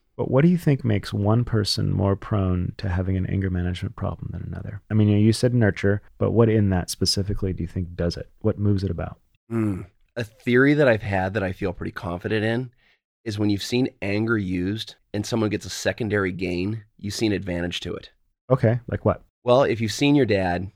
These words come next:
Speaker 2: when you were younger and you saw the way your dad interacted with people in the neighborhood, say it was over some dispute and your dad kind of got in someone's face and they backed down and your dad got his way. Somewhere in your brain, you learn that, that that works.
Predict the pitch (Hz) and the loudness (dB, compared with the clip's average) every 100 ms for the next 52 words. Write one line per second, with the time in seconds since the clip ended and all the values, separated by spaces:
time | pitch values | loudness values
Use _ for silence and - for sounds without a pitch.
0 | _ 101 95 98 101 85 85 80 _ - | _ -2 0 0 0 -4 -8 -12 _ -6
1 | 104 101 131 135 117 107 101 98 98 98 | -4 0 2 2 2 2 2 0 0 0
2 | 92 95 95 98 92 85 87 82 98 - | -2 -4 -8 -8 -6 -6 -6 -6 -8 -10
3 | - _ _ - 117 104 101 95 92 98 | -12 _ _ -4 0 2 2 0 -2 -4
4 | 92 90 - 90 85 - 95 90 90 87 | -4 -4 -6 -6 -8 -6 -6 -4 -8 -4
5 | 95 92 95 - _ _ 117 98 104 78 | -2 -2 -4 -12 _ _ -4 0 0 -2
6 | 90 98 90 - 95 95 - - _ - | -4 -6 -4 -2 0 -2 -6 -14 _ -6
7 | 98 92 92 - 95 87 87 101 - - | -4 0 0 0 -4 -2 -4 -8 -16 -10
8 | 101 92 101 104 101 95 95 80 71 _ | -6 2 2 2 -2 -2 -6 -8 -8 _
9 | _ _ - 160 196 196 143 139 120 117 | _ _ -6 0 4 4 6 4 4 4
10 | 104 101 90 - - 104 101 90 82 - | 2 2 -2 -8 -6 2 2 2 -2 -6
11 | - - | -14 -16